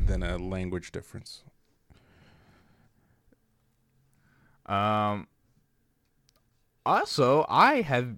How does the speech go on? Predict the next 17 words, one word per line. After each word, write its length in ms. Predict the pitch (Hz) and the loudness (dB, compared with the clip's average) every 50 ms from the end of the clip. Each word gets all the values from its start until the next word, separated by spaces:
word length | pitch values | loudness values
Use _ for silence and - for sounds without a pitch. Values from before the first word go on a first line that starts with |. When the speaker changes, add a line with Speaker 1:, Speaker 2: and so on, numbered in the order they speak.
| - - | -8 -4
Speaker 2:
I 160 | - 151 226 | -2 0 0
am 200 | 269 127 113 104 | 0 -2 -4 -4
very 360 | 95 101 107 104 110 120 131 | -4 -4 -2 0 0 0 -2
misinformed 760 | 135 139 139 - 156 147 151 - 185 175 135 110 101 - - - | -2 -2 -4 -2 -4 -4 -4 -2 0 2 2 2 0 -4 -8 -8
when 180 | 107 110 107 | -6 -4 -4
it 100 | 110 98 | -4 -4
comes 220 | - 117 110 104 104 | -4 -4 -4 -4 -4
to 60 | 107 | -4
using 240 | 107 110 110 110 101 | -4 -4 -4 -2 -4
the 80 | 98 | -2
word 240 | 98 104 101 95 95 | -2 0 -2 -2 -2
Gaelic. 340 | - 120 135 113 90 90 - | -2 -2 -2 -2 -2 0 2
Speaker 1:
Oh. 220 | 120 117 - - _ _ - | 2 2 2 0 _ _ -8
Speaker 2:
Uh, 360 | - 98 101 101 98 101 95 | -4 -2 0 0 0 0 -2
that's 220 | 71 - 139 - 180 | -2 -2 -4 -2 0
interesting. 600 | 202 214 - 180 139 - - - 98 92 92 - - - _ _ _ _ _ _ _ _ _ _ _ _ _ _ - | -2 0 2 2 2 2 0 -2 -4 -4 -4 -8 -14 -18 _ _ _ _ _ _ _ _ _ _ _ _ _ _ -4
Um, 540 | 107 113 113 113 113 113 113 110 110 110 | 0 2 2 4 2 2 0 0 -4 -8